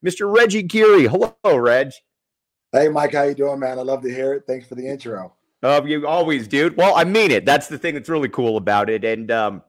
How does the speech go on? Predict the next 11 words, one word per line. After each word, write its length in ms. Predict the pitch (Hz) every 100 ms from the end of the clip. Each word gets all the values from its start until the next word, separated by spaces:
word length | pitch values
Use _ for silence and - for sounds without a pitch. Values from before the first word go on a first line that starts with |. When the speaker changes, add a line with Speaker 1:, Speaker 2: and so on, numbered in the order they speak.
| _ _ _ _ _ _ _
Speaker 1:
it's 160 | - -
funny. 240 | 165 143
I 40 | 127
was 120 | 120
going 220 | 165 165
back 260 | 143 139 147
and 120 | 123
I 60 |
was 160 | 117 113
watching, 500 | 123 123 - 131 110
uh, 280 | 101 95